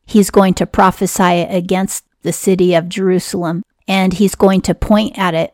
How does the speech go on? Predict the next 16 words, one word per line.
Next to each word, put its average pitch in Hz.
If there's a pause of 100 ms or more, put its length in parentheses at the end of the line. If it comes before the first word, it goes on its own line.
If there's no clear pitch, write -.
with 190
his 180
fighting 170
arm, 175 (400)
because 190
the 180
Lord 190
is 175 (220)
going 190
to 165
fight 175
against 180
Jerusalem. 180 (920)
Eight, 202 (260)
"And 208
lo, 208